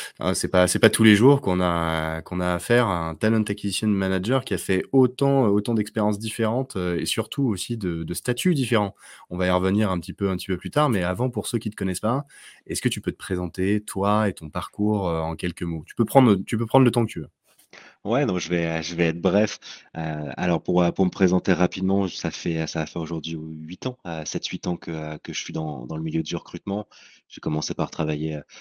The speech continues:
Speaker 2: en cabinet, un petit peu en start-up pendant, pendant quatre ans, avant de, avant de changer un peu de projet, de me mettre à, de me mettre à mon compte en freelance, recruteur freelance,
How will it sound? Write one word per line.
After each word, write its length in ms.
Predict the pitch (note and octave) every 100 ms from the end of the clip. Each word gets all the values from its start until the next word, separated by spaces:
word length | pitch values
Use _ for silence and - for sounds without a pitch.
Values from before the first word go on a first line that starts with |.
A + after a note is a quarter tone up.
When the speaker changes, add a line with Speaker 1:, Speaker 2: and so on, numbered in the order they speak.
| -
Speaker 2:
en 120 | F#2 E2+
cabinet, 440 | D#2 D#2 E2 E2+
un 120 | E2+
petit 160 | D#2+ -
peu 100 | G#2+
en 60 |
start-up 500 | F#2+ F2+ - A2 A#2+
pendant, 260 | F#2+ E2 D#2+
pendant 200 | E2+ D#2+
quatre 260 | - F2 -
ans, 120 | C#3 _ - - _ _ -
avant 240 | G2 G#2
de, 500 | G#2 G2+ F#2+ F#2 E2+ -
avant 220 | F#2+ G#2+
de 60 | A2
changer 280 | A2 G2 G2+
un 100 | F#2+
peu 120 | G2+
de 60 |
projet, 340 | - G2 F2 G#2
de 60 |
me 100 | A2+
mettre 300 | F#2 F2+ -
à, 160 | F2 E2
de 60 | E2+
me 60 |
mettre 180 | F#2 F#2+
à 40 |
mon 120 | F2+ E2
compte 280 | F#2 A#2+ -
en 100 | F#2
freelance, 420 | F#2 - E2+ G2 -
recruteur 360 | - - E2
freelance, 540 | - - E2+ F2+ -